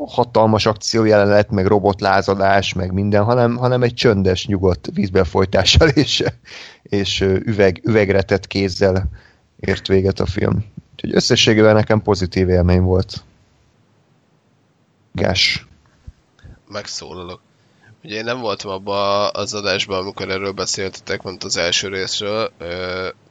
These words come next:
Speaker 2: kettő mondatban igazából én most megnéztem újra.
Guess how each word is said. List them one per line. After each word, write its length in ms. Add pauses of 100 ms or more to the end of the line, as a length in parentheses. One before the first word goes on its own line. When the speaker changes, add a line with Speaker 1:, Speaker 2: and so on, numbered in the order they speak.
(140)
Speaker 2:
kettő 360
mondatban 500
igazából 560
én 280 (160)
most 200
megnéztem 640 (100)
újra. 400